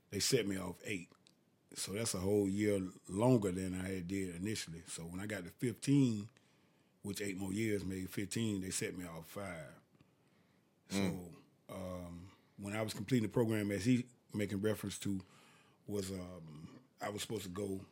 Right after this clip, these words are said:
Speaker 1: home or to the halfway house once I completed it, but that was, it was a reentry program or something, but that wasn't, that wasn't a true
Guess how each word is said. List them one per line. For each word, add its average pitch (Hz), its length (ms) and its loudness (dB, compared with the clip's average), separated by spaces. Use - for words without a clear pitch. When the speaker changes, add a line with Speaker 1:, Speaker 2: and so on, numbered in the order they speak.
Speaker 1:
home 127 420 8
or 107 60 -2
to 110 140 -2
the 104 60 0
halfway 113 360 4
house 101 220 -4
once 104 200 -2
I 101 60 -4
completed 98 520 -2
it, 78 140 -8
but 87 140 -10
that 101 180 -6
was, 87 280 -12
it - 60 -6
was 104 140 -2
a 95 40 0
reentry 104 400 2
program 92 480 -4
or 90 40 -12
something, 98 340 -6
but 95 180 -6
that 110 160 0
wasn't, 92 420 -4
that 117 160 2
wasn't 101 340 4
a 87 100 -6
true 113 420 6